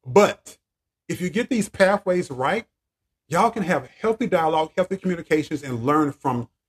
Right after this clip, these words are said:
what caused he or she to feel that way and grow from it. And guess what? If you're gonna go through it, you might as well grow through it.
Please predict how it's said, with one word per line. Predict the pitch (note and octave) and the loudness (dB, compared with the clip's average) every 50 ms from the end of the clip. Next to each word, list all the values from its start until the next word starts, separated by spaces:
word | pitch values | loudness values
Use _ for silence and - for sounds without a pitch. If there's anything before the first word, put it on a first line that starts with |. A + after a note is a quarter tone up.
| _ _ _ _ _ _ | _ _ _ _ _ _
what | A2+ A#2+ D3+ E3 - - | 0 4 4 4 2 0
caused | - F3 D#3 D3+ D3 C3 - - | -2 0 0 2 0 -2 -4 -6
he | D#3+ D#3+ D3+ C3 | -4 -4 -4 -4
or | C3 | -6
she | - - - D#3+ | -10 -8 -8 -8
to | C3 A#2+ | -8 -8
feel | _ - C#3 A#2+ | _ -4 -4 -2
that | A2+ A2+ - - | -2 -4 -4 -2
way | A2+ G#2+ - _ _ _ _ _ | -4 -4 -4 _ _ _ _ _
and | D3+ D3+ C#3+ | -4 -2 2
grow | C3 C3+ B2+ A#2 | 4 2 2 2
from | - - A#2 G2+ G2 | 0 -8 -10 -10 -10
it. | - - _ _ _ _ _ _ _ _ _ _ _ _ _ _ _ _ _ - | -12 -16 _ _ _ _ _ _ _ _ _ _ _ _ _ _ _ _ _ -4
And | C#3+ C3+ | -2 2
guess | A#2 D#3+ C#3 - D3 | 2 2 0 2 4
what? | C#3 - - - _ _ _ _ _ _ _ _ _ _ _ _ _ _ - | 2 2 2 0 _ _ _ _ _ _ _ _ _ _ _ _ _ _ 2
If | B3 C#4 C#4 C#4 A#3+ | 4 4 4 4 2
you're | C4 A3+ | 0 4
gonna | A3 G#3+ G3+ F#3 E3 | 4 4 6 4 2
go | C#3+ C3 F3+ G3+ G#3+ A#3 A#3+ | 0 2 4 6 6 6 4
through | A#3+ - B3 B3+ B3+ C4 C#4 | 2 -6 -4 -2 0 0 0
it, | C4+ - _ _ _ _ _ _ | -2 -4 _ _ _ _ _ _
you | - D#3 D3+ | -2 -2 2
might | D3+ D#3+ E3+ | 2 4 4
as | F3+ F3+ F3 | 4 2 2
well | F3 F#3 F#3 F3+ | 2 2 2 2
grow | - E3 D#3+ D#3 D3+ - | 2 2 4 4 4 4
through | - - C3 A#2+ G#2 - | 2 2 2 2 2 0
it. | _ | _